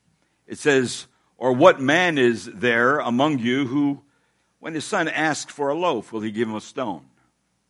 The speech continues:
Or if he asks for a fish, will he give him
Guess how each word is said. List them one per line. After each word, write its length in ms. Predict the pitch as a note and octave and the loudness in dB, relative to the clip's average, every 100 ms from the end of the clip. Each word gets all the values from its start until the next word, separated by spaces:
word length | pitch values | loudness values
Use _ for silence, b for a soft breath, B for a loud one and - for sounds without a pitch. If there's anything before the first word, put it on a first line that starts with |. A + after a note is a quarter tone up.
| _ _ _ _ - _ _ | _ _ _ _ -20 _ _
Or 220 | A#2+ C3 | 0 2
if 140 | C3+ C#3+ | 2 -2
he 160 | C#3+ | -4
asks 280 | B2 D3+ - | 0 -2 -4
for 420 | - C#3+ C3 B2+ | -4 0 2 0
a 80 | A#2 | -4
fish, 560 | - - A#2 G2 - - | -14 -8 -8 -6 -10 -12
will 220 | G#2+ A2+ | -8 -6
he 180 | G#2 A#2 | -6 -8
give 320 | F#2+ C#3+ B2+ | -6 -6 -4
him 380 | C3+ C3 B2 | -6 -4 -4